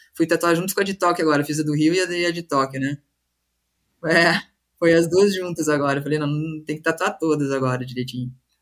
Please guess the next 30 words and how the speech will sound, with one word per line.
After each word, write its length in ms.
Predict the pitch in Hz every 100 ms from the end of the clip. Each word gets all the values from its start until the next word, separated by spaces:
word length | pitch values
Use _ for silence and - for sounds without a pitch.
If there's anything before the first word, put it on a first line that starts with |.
| _ _
Aí 840 | - 131 127 143 147 151 151 156 151 _ _ _ _ _
tatuei 380 | 135 131 139 139
a 40 |
de, 180 | 135 143 -
da, 140 | 135
da, 320 | 131 131 135
do 180 | 131 135
Rio, 220 | 139 143
a 20 | 156
de 140 | 151
Lon-, 280 | 143 143 147 _ -
a 60 | 131
do 100 | 139
Rio 180 | 139 160
e 20 |
a 40 |
de 100 | 160
Tóquio 200 | - 151
agora 180 | 156 156
quando 120 | 156
eu 80 | 160
voltei 240 | 151 151 147
de 100 | 156
Tóquio, 340 | 143 131 131
né? 200 | 135 143 - _ _ _ _ - _ - _ _ _ _ _ -
Então 220 | 135 160
tem 120 | 180
significado, 380 | 196 208 196 208
assim, 220 | 208 196
de 320 | 190 175 165